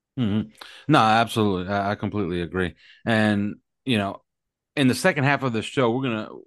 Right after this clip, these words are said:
you know, we've, we've already covered every single one of these units ad nauseum for the last month. You could get all of the, all of our shows on our iTunes feed, on our,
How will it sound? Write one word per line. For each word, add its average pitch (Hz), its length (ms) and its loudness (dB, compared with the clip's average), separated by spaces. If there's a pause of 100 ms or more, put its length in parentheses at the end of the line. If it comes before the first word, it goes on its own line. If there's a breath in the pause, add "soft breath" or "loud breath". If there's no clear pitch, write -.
(220)
you 135 120 -2
know, 107 60 2
we've, 131 260 2
we've 139 160 2
already 107 220 0
covered 101 280 -4
every 101 180 -4
single 101 220 -8
one 98 100 -2
of 90 80 -4
these 85 220 -6
units 95 580 -8
ad 101 140 -6
nauseum 98 480 -4
for 95 100 -12
the 85 80 -12
last 95 340 -8
month. 101 460 -2 (340)
You 120 120 -2
could 107 160 -6
get 123 220 -2
all 131 340 4
of 110 60 0
the, 117 80 -4
all 143 260 0
of 113 100 -2
our 101 120 -2
shows 107 600 -6 (360)
on 113 180 -2
our 98 460 -2 (180)
iTunes 117 440 -4
feed, 113 460 -6 (480)
on 107 180 -4
our, 92 580 -4